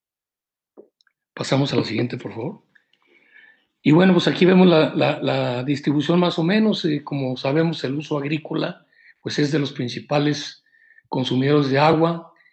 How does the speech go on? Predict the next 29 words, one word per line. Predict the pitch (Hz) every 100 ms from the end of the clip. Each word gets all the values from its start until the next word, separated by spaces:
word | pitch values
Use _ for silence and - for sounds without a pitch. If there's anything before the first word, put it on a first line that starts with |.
| _
el | 131 120
público | 156 147 143 -
urbano | 120 117 143 143 143 147 - _
de | 117
la | 120
misma | 143 147 131
manera, | 127 135 160 175 190 _ _ _ _
y | - 143
a | 170
los | 170
demás | 147 165 165
servicios, | 143 147 151 165 156 -
el | 120
pecuario, | 131 - 147 151 143
el | 131
industrial, | 113 107 - 147 147 147 - _ _ _ _
el | 107 107 101 _ _ _ _ _
doméstico, | - 131 151 147 131 - 123
múltiples | 135 165 - - 135
y | 135
otros, | 151 151 147 139
pues, | 120 113
son, | 139 147 151 _ _ _ _
son, | - 143 147 -
son, | 143 143 160
este, | 131 117 - 117 110
menores. | 127 151 147 139 - - _ - -
En | 131
total, | 127 - 156 160 165